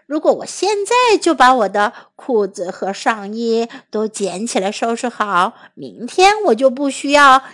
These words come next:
捡它们了，对吗？"No," said frog, "you will not have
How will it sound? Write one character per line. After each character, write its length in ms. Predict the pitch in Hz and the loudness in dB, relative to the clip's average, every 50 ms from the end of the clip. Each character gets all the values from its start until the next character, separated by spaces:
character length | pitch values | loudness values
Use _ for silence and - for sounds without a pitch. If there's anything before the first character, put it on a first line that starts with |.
| _ _ | _ _
捡 320 | - - 262 262 185 147 185 | -12 -6 -2 -2 -2 -2 -4
它 220 | - - 254 233 | -2 0 2 2
们 180 | 233 240 240 233 | 2 0 -2 0
了， 280 | 233 220 208 226 - _ _ _ _ | 0 0 0 0 -2 _ _ _ _
对 220 | - 262 254 254 233 | -2 0 0 0 0
吗？ 460 | 233 233 226 226 226 226 233 247 - _ _ _ _ _ _ _ _ _ _ _ _ _ _ _ | 0 0 2 2 2 0 0 -4 -10 _ _ _ _ _ _ _ _ _ _ _ _ _ _ _
"No," 640 | - 277 302 359 453 539 508 339 220 185 175 - - | -8 -2 0 2 4 4 6 6 4 4 2 -2 -6
said 260 | - - - - - | -10 -10 -10 -10 -12
frog, 440 | - - - 147 131 87 69 175 - - _ _ _ | -16 -16 -14 -14 -14 -14 -16 -18 -20 -20 _ _ _
"you 260 | 214 214 240 302 403 523 523 427 | -12 -4 0 4 6 6 6 6
will 220 | 330 233 208 196 | 4 2 2 2
not 240 | 185 180 175 180 180 - | 0 0 0 0 -2 -4
have 260 | - - 277 349 392 | -4 -4 -4 -4 -6